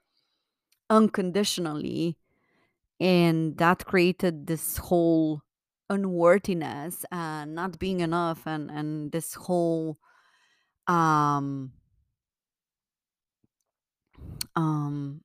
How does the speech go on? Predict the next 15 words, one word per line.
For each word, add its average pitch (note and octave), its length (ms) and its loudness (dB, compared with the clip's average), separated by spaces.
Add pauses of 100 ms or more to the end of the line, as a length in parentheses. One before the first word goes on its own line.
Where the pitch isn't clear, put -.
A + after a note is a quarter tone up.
(360)
you E3+ 80 -2
know, D3+ 400 -4 (2500)
not F3 400 4
being F3 220 2
able D3+ 340 -2
to - 180 -10
tap - 380 -2
into D3+ 240 -4
love. A#2+ 560 0 (1800)
And, C#4 380 10 (340)
<sighs> - 320 -14
you - 200 -4
know, C4 200 10
I, B3 380 10
I, G#3+ 380 4